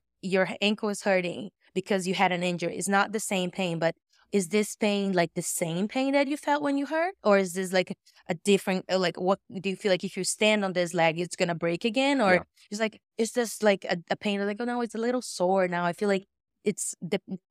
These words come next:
Speaker 1: the range of motion is limited, so it's creating more, uh, like, as, it's, like, pulling and stuff." Like, uh, there's, like, tension. So you're getting, you're getting to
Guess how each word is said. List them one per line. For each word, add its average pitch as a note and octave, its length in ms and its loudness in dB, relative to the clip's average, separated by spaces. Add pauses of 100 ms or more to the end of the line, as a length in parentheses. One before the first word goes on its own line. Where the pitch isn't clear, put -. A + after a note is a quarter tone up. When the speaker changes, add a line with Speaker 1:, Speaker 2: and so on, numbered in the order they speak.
(220)
Speaker 1:
the F3 180 0
range G#3 220 4
of G3 80 -2
motion F#3+ 300 -2
is D#3+ 120 -10
limited, F#3+ 340 -4
so F3+ 100 -2
it's F3 180 -2
creating F3+ 440 -2
more, E3+ 300 0 (360)
uh, E3+ 440 4 (300)
like, D#3+ 200 -4
as, - 280 -8 (240)
it's, - 180 -8
like, E3+ 260 0
pulling G3+ 520 4
and F3+ 140 -2
stuff." G3 300 0
Like, F3+ 160 0 (360)
uh, F#3 160 2
there's, E3+ 240 0
like, - 180 -6
tension. G3+ 580 0 (240)
So A3 140 0
you're A3 180 2
getting, A#3 420 2 (120)
you're G#3+ 200 -6
getting A3+ 400 0 (260)
to G#3 360 -2